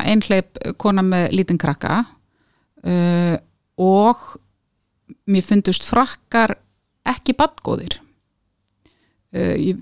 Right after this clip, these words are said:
það, það var svona, uh, það var mjög algengt þegar maður fór út í búða, þú veist, heyra löðru-, foreldra löðrunga börnin sín og öskra á þau og,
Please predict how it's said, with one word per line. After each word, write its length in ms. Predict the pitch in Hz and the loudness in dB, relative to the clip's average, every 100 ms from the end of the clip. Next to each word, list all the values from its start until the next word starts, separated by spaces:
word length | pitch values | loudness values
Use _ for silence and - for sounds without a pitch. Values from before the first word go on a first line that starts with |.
| 196 | -6
það, 220 | 196 - | -4 0
það 140 | 190 | 0
var 80 | 185 | 0
svona, 200 | 190 185 170 160 | 0 0 0 -2
uh, 920 | - - - - - - - - - - - - _ - - | -4 -10 -14 -14 -12 -10 -10 -12 -14 -18 -20 -20 _ -20 -20
það 200 | - - | -12 -4
var 80 | 180 | 2
mjög 240 | 196 226 | 4 4
algengt 380 | 214 226 - 190 | 2 0 -2 0
þegar 140 | 208 196 | 2 2
maður 140 | 185 | 2
fór 140 | 202 190 | 0 0
út 100 | 190 | -2
í 40 | - | -2
búða, 440 | 208 214 185 170 160 - | 0 2 2 0 0 -4
þú 180 | - 185 | -6 -6
veist, 180 | 170 - - | -6 -10 -10
heyra 380 | 202 190 180 160 - | -8 -6 -4 -4 -2
löðru-, 720 | 185 185 202 208 190 - 190 | 2 4 4 2 0 -4 -8
foreldra 500 | - 226 208 196 185 185 | -2 0 2 0 0 2
löðrunga 640 | 196 214 202 196 190 175 | 4 2 0 -4 -2 -4
börnin 400 | 170 190 196 170 | -2 -2 -2 -2
sín 300 | - 175 170 165 | -2 -2 -2 -2
og 200 | 147 - - - 196 | -2 -4 -10 -4 0
öskra 380 | 196 - 175 170 | 0 0 -2 -2
á 20 | |
þau 540 | 165 160 160 156 156 | 0 0 0 0 -2
og, 200 | - - | -4 -10